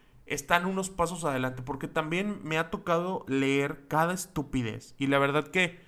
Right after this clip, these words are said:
no encuentro otra forma de, de, de decirlo. Porque hay gente que decía, "Pues sí, tienen jugadores aquí y allá, pero nosotros tuvimos a un pentapichichi en el Real Madrid".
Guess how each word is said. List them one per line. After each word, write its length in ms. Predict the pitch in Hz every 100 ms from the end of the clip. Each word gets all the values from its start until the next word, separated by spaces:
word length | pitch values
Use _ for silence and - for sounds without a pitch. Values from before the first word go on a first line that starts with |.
| - - -
no 140 | 139 156
encuentro 340 | 160 170 170
otra 160 | 170 165
forma 320 | 147 151 160
de, 200 | 151 131
de, 420 | - 131 135 135
de 80 | 135
decirlo. 520 | 131 123 147 127 123 - - - - - - - - - - - - -
Porque 260 | 151 143
hay 40 | 156
gente 280 | 175 170 -
que 120 | 165
decía, 500 | 147 131 151 233 -
"Pues 240 | 143 131
sí, 480 | - 240 277 - - -
tienen 260 | 139 175 208
jugadores 380 | 160 180 196
aquí 260 | 143 - 196
y 100 | 165
allá, 400 | 135 143 208 233 - - - - -
pero 200 | 123 120
nosotros 560 | 120 160 175 208 -
tuvimos 460 | 147 139 175 185 165
a 20 |
un 220 | 165 185
pentapichichi 1200 | - 151 139 127 131 - 123 - 190 190 208 -
en 240 | 131 127 123
el 160 | 123
Real 460 | 117 123 131 156 175
Madrid". 340 | 165 143 120